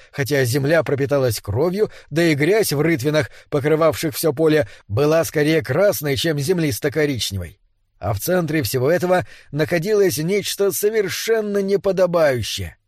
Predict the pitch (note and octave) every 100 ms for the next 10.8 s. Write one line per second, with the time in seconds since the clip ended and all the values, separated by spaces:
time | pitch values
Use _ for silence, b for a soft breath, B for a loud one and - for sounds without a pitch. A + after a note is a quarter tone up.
0 | _ - B2 D3 - - D3 C#3+ D3 -
1 | D#3+ C#3 C3 A#2 - A3+ D#3 C3 B2 G#2+
2 | b b - - C3+ A2+ - - G3 F#3
3 | E3 C#3+ F3 E3 - E3 C#3+ C3 D3+ G3
4 | - F#3 b b b b A#2+ C#3 D3 E3+
5 | A3+ F#3 D#3+ D3 D3+ C#3 G3+ F#3 E3 C#3+
6 | D#3 - D3+ C3 A#2+ G#2 E2+ - _ _
7 | _ _ E2 D3+ E3 E3+ F3 F#3+ G3+ D#3+
8 | C#3+ D3 C#3 - F3 E3+ - E3+ D#3+ D3
9 | D#3 F#3 G3+ F#3 F3+ E3+ C#3 D3+ G3+ F#3+
10 | F3 F3+ F3+ - D#3+ D3+ A#2+